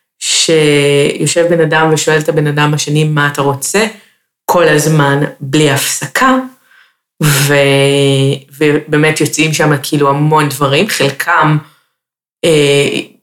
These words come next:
לרוב יוצאים בעצם שני סוגי דברים,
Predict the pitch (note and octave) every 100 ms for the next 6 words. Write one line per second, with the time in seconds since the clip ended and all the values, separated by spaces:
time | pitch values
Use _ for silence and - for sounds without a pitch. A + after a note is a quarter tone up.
0 | - E3+ E3+ F#3+ F#3 F3+ G3 F3+ E3 D#3+
1 | E3 D#3 - D#3+ D#3+ D#3+ - D3+ D3 C#3+
2 | C3+ C#3 C3+ D#3 B3